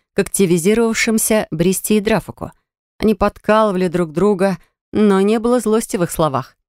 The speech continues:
Иногда их спор разбавлялся смехом моего куратора, а я рассматривала округу, так как никогда до этого не была в подобных местах. Судя по всему, сейчас мы шли по главной дороге. Дома вдоль неё были аккуратными,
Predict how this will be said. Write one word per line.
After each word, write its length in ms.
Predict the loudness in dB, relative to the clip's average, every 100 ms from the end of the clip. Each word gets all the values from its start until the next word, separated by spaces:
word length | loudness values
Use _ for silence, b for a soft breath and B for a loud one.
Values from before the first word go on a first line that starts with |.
| _ 0
Иногда 380 | 2 2 0 0
их 80 |
спор 300 | 0 0 0 -2
разбавлялся 640 | -2 0 0 0 0 -4
смехом 400 | -2 -2 0 0
моего 240 | 0 0 -2
куратора, 500 | -2 -2 -2 -4 -6 b b _ _ _
а 100 | 0
я 120 | 2
рассматривала 640 | 2 0 -2 -2 0 0 0
округу, 380 | 0 -2 -2
так 220 | -2 -4 -4
как 180 | -4
никогда 580 | -4 -2 -4 -2 -2 -2 b b
до 120 | -2 0
этого 300 | 0 -2 0
не 140 | 0
была 240 | 0 -2
в 80 | -2
подобных 480 | -4 -4 -4 -4 -4
местах. 500 | -4 -4 -6 -10 _ _ _ _ _ _ -4
Судя 280 | -2 0 0
по 100 | -2
всему, 320 | 0 0 0
сейчас 420 | -2 -2 -4 -2
мы 100 | -2
шли 220 | 0 -2
по 160 | -2 -2
главной 360 | 0 0 -2
дороге. 440 | -2 -4 -4 -12 -20 _ _ _ _ _ -4
Дома 340 | 0 2 0
вдоль 240 | 0 0 2
неё 240 | 2 0
были 160 | 0 -2
аккуратными, 720 | -2 -2 -4 -2 -2 -2